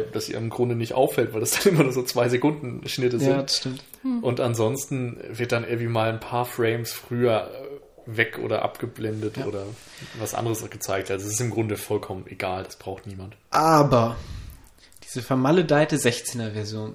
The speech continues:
Speaker 2: also wer sowas versucht, Leuten zu verkaufen, der gehört eingesperrt.
Speaker 3: Hm, das ist ja die
Speaker 2: Ganz
Speaker 3: schöne
Speaker 2: im
Speaker 3: Version, die
Speaker 2: Ernst.
Speaker 3: auch im Fernsehen läuft
Speaker 2: Ja.
Speaker 3: um zweiundzwanzig Uhr.
Speaker 2: Also, es gibt Szenen, da werden Leute erschossen.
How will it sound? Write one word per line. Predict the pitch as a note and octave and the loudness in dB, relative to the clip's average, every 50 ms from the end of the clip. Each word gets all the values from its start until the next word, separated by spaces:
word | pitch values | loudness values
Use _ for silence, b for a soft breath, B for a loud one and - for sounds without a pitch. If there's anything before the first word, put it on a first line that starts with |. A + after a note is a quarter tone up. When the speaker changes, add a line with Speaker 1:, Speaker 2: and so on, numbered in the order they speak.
| - - | -6 -4
Speaker 2:
also | C#3 C3 B2 D3 - - | -2 0 0 -2 -4 0
wer | B2 C3+ C3 A#2+ | 4 4 4 6
sowas | A#2+ C#3+ F3+ G#3+ G#3+ G#3 G#3 G3+ - - - - - - - - - | 8 8 8 10 10 10 8 8 4 -4 -10 -14 -16 -16 -16 -16 -16
versucht, | - - - C3 A#2 C#3 F#3 - - - - | -4 0 2 2 4 4 2 2 0 0 4
Leuten | C3 C3 C#3+ D#3 D#3 D#3+ | 8 10 10 10 8 6
zu | D3 - - | 0 -2 0
verkaufen, | - B2+ - - B2 B2+ D#3+ E3 E3 C#3+ | 0 -2 2 4 6 6 6 4 4 2
der | B2 A#2+ | 2 2
gehört | A#2+ A#2+ A#2+ G2 | 2 0 0 0
eingesperrt. | F#2+ A2 A#2+ A#2+ A2+ - - - G#2+ G#2 G2+ - b b b b _ _ _ _ - - | 0 0 0 0 0 -2 0 2 4 4 2 0 b b b b _ _ _ _ -6 0
Speaker 3:
Hm, | - B3+ A#3+ A3+ - - - | 2 2 2 2 -2 -6 -8
das | - A3 A3 | -6 -2 -2
ist | C4 C4+ | 0 2
ja | D4 C4+ | 4 4
die | A#3+ | 4
Speaker 2:
Ganz | A#3 | 4
Speaker 3:
schöne | - - B3+ B3 | 4 6 6 8
Speaker 2:
im | A3+ | 8
Speaker 3:
Version, | A#3+ A#3 A3+ A#3 A#3 A3+ | 8 8 8 8 6 6
die | A#3 | 4
Speaker 2:
Ernst. | A3+ A3+ | 2 2
Speaker 3:
auch | A3 | 0
im | A3 | -2
Fernsehen | A3 - - - C4 C#4 D4 C#4 B3+ A3+ A3+ G#3+ G#3 | -4 -6 -2 0 2 4 4 4 6 6 4 4 4
läuft | G3+ G3 G3 G3 - A#2+ A#2 A2 A2 - | 0 -2 0 2 2 4 4 4 2 0
Speaker 2:
Ja. | A#3+ | -4
Speaker 3:
um | A3 G3+ - | -6 -6 -6
zweiundzwanzig | - - G#3+ G3+ G3+ G3+ - G#3 G3+ G3 G3+ G3 G#3 G#3 | -6 -4 -4 -4 -4 -6 -6 -6 -6 -6 -8 -8 -10 -10
Uhr. | G3+ G3+ | 2 2
Speaker 2:
Also, | - C3 C3+ C#3+ C#3+ B B B B B B B - _ - - - - _ _ - | 4 6 6 6 4 B B B B B B B -20 _ -20 -20 -20 -20 _ _ 0
es | - C#3+ - - - | 0 2 2 2 2
gibt | G#3 A3 G#3+ - - - | 2 2 2 0 -2 0
Szenen, | - - - D#3 F3+ G3 A3 A3 | 4 8 10 10 10 10 8 8
da | G#3 E3 C#3 C3+ | 8 8 8 10
werden | C#3+ D#3 E3 F3+ F3 F3+ - - | 10 8 8 6 2 -2 -2 2
Leute | D3 C3 C3+ C#3 C3+ - D3 A#2+ | 6 8 10 10 8 6 4 2
erschossen. | A#2 A2+ - A2 G2+ - - F#2 | 2 2 0 0 -2 -2 -4 -8